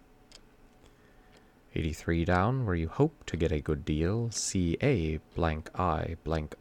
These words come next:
O would be casino. One oh five across, words with motion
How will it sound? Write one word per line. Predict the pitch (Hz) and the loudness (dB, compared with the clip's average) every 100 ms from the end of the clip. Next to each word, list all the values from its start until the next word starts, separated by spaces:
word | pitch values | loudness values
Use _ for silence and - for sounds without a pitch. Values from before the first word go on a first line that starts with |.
| 110 | 0
O | 110 82 - 90 - - - - - - - - - | 0 0 -4 -10 -18 -20 -20 -20 -20 -20 -20 -20 -12
would | 120 | -6
be | - | -6
casino. | - - - 127 98 - - - 95 - - - - - - - - - - - - - - - - - - - - - | -4 -4 -4 -4 -4 -4 -6 -8 -10 -16 -18 -20 -20 -20 -20 -20 -20 -20 -20 -20 -20 -20 -20 -20 -20 -20 -20 -20 -20 -8
One | - 69 | -2 2
oh | 71 | 0
five | - 98 101 90 | 2 4 6 6
across, | 82 - 87 92 113 - - - | 4 0 2 2 0 -8 -10 -2
words | - 104 95 92 | 4 6 6 4
with | 85 82 | 2 2
motion | 90 113 131 - 78 73 71 | 2 4 4 2 -2 -2 -6